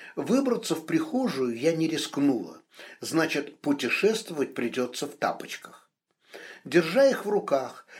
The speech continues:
я взгромоздилась на подоконник и немного подождала,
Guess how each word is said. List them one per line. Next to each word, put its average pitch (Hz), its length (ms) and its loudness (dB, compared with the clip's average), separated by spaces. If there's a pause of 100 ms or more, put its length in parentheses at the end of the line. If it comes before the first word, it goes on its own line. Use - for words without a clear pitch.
(100)
я 202 240 6
взгромоздилась 185 960 2
на 165 100 2
подоконник 208 800 0 (220)
и 196 80 0
немного 196 480 2
подождала, 165 840 0